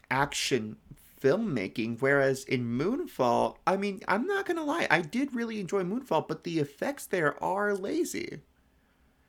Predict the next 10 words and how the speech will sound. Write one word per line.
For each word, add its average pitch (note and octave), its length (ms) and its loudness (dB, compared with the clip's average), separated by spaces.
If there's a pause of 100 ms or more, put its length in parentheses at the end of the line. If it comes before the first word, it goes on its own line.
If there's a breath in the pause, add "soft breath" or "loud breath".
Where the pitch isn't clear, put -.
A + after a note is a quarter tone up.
(260)
They G#3+ 120 4
are. B3+ 540 2
It, F3 200 0
it's, F3 320 -2
it's, F3+ 340 -2
and G3 200 0
it's G#3 200 -2
not D4 340 -2 (640)
necessarily E3 520 -2
overtly, D#3 1080 -2